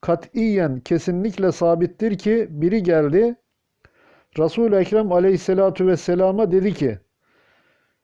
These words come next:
"Meşhur münafık yirmi dakika evvel öldü.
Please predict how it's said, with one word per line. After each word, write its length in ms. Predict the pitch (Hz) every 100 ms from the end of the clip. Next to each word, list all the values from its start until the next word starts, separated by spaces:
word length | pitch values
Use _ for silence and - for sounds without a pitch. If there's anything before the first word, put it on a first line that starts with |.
| _
"Meşhur 540 | 127 147 185 - 226 240
münafık 760 | 185 180 180 175 226 240 - _ _
yirmi 420 | 151 170 196 226
dakika 500 | 196 - 190 180 196
evvel 400 | 165 170 196 214
öldü. 520 | 190 180 170 156 113